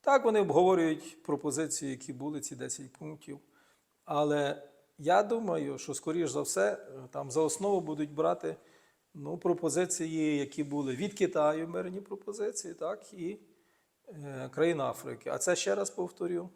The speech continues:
це фактично зафіксувати от сьогоднішню ситуацію. Ну, навіть не сьогоднішню, а там, яка буде на п'ятнадцяте-шістнадцяте червня, бо це буде дводенний, так, от така дводенна конференція.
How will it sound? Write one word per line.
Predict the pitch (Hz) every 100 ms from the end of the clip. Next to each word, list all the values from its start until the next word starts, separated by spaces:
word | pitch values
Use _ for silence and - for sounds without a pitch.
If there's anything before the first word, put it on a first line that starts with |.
| -
це | - 147
фактично | - 143 - 175 180 - 185 190 202 - _ _ _ _ -
зафіксувати | 127 165 - 147 - 151 143 135 - 185 - _ _ _ _ _ _ -
от | 143 139 - - _
сьогоднішню | - - 143 151 156 170 - 147
ситуацію. | - - 123 117 - -
Ну, | 196
навіть | 170 160 151
не | 147
сьогоднішню, | - 147 190 180 - 147
а | 117
там, | 139 156 - _ _ _ -
яка | 139 156
буде | 147 160 147
на | 139
п'ятнадцяте-шістнадцяте | 139 135 147 - 139 - 147 139 - - 127 - - -
червня, | 214 214 175
бо | 143 139
це | 165
буде | 147 131 127
дводенний, | 117 170 156 139 123 160 208 _ _ _ _ _ _ _ -
так, | 85 175 185
от | -
така | 165 165
дводенна | 143 151 160 147 143
конференція. | 147 127 160 185 214 - 226 226